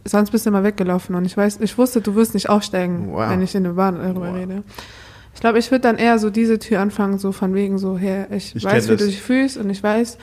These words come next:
Speaker 1: und ich weiß, dass dein Freund auch nur das Beste für dich will.“ Und, ähm, ja, vielleicht einfach so ein bisschen erklären,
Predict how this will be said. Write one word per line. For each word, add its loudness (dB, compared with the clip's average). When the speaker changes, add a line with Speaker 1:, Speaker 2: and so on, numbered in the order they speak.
Speaker 1:
und -2
ich -4
weiß, 2
dass -2
dein 0
Freund 0
auch 0
nur 2
das 0
Beste 0
für -4
dich -2
will.“ 4
Und, -2
ähm, -4
ja, 2
vielleicht 2
einfach 0
so 2
ein -8
bisschen 2
erklären, 0